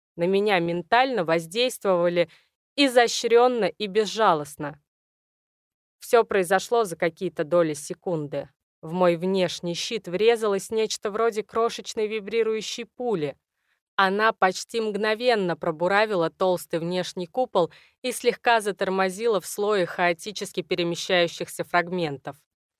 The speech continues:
Это-то меня и спасло. Я сосредоточила ресурсы на втором щите, той самой неориентируемой поверхности, но не усилила её, а всего лишь ускорила. Правильное решение, как выяснилось.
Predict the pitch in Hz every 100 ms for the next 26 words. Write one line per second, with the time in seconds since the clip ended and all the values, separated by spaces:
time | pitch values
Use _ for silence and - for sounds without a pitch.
0 | _ _ _ - 226 247 247 - 214 190
1 | 170 170 170 165 - 170 - 165 147 139
2 | - _ _ _ _ _ - 196 202 208
3 | 190 190 175 185 - 196 - 175 170 175
4 | - 233 233 - 175 170 - 185 190 185
5 | - 214 - 190 143 - _ _ 285 262
6 | - 247 233 214 202 196 196 202 202 220
7 | 202 196 190 190 - 208 220 185 - 156
8 | 143 - 143 - - 202 202 208 214 -
9 | - 285 240 170 160 156 160 151 151 220
10 | 220 - 240 226 220 - 247 - - 220
11 | 151 143 135 - _ _ _ _ _ _
12 | _ 254 254 220 220 226 226 220 226 -
13 | 214 208 202 202 202 196 202 202 196 -
14 | 196 180 175 -